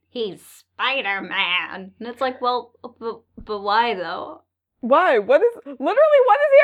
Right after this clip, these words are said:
Speaker 2: ever done? Look at him! Look at his little spidery
Speaker 1: <laughs>
Speaker 2: face. Um, there are so many better superheroes to hate. Um,
Speaker 1: Like
Speaker 2: I mean,
Speaker 1: Hank
Speaker 2: there,
Speaker 1: Pym.
Speaker 2: like Hank Pym, for instance.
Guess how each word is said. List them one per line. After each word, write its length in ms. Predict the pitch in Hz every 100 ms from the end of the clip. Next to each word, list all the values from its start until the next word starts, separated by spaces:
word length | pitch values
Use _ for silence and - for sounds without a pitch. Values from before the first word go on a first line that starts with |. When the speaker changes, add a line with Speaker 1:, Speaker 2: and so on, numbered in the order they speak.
| 622
Speaker 2:
ever 60 | 494
done? 280 | 539 605 440
Look 140 | 587 622
at 100 | 494 330
him! 60 | 285 - _ _ _ _ _ - - - -
Look 140 | 453 659
at 80 |
his 160 | 554 523
little 220 | 508 539
spidery 520 | 523 - 494 539 480 415
Speaker 1:
<laughs> 300 | - 427 370
Speaker 2:
face. 100 | - _ - _ _ _ -
Um, 600 | 247 226 226 214 220 - _ _ -
there 120 | 277
are 100 | 339 -
so 100 | 370 381 370
many 320 | 381 427 330
better 420 | 262 294 311 403 -
superheroes 680 | 339 415 392 453 311 330 269
to 160 | - 320
hate. 380 | 240 240 214 _ _ _ _ _ 185
Um, 520 | 190 160 156 147 185 _ _ _ _ _ _ _ _ _
Speaker 1:
Like 120 | - 277
Speaker 2:
I 40 |
mean, 100 | 294
Speaker 1:
Hank 240 | 311 285 359
Speaker 2:
there, 180 | 392
Speaker 1:
Pym. 320 | 349 208 160 - _ - -
Speaker 2:
like 220 | 247 285
Hank 260 | 294 311 -
Pym, 340 | 240 269 156
for 180 | 202 147
instance. 480 | 170 160 175 160